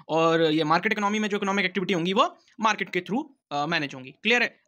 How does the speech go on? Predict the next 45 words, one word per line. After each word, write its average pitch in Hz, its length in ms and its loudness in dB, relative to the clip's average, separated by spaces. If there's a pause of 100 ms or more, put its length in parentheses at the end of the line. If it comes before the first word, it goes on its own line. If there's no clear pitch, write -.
अब 262 100 -2
अपन 262 240 -2
पढ़ते 240 220 -4
हैं 277 80 0
मेन 233 220 2
एम 226 180 -2
क्या 214 120 -4
होता 160 160 -2
है 233 60 0
सेंट्रल 214 420 -4 (240)
प्लान्ड 185 340 -2 (220)
इकोनॉमी 156 380 -2
का। - 80 -10
तो - 160 -8
भैया, 175 140 0
मेन 196 260 0
एम 220 120 -2
होता 170 160 -2
है 226 60 0
सोशल 175 220 -6
वेलफेयर। 135 320 -8
देखिए, 190 220 -4
सरकार 170 380 2
का 208 100 -4
काम 202 200 -2
होता 170 200 -2
है 160 220 -4 (300)
भलाई 208 220 2
करना, 135 300 -10 (120)
है 175 60 -2
ना, 233 80 4
समाज 175 340 -4
की 226 120 -8
भलाई 226 220 0
करना। 139 260 -8 (220)
तो 208 60 -6
मेन 233 200 2
एम 254 160 0
सेंट्रल 196 260 -6
प्लान्ड 196 260 -2
इकोनॉमी 175 260 -8
का 240 60 0
ये 226 100 0
रहता 143 180 -8
है। 143 100 -14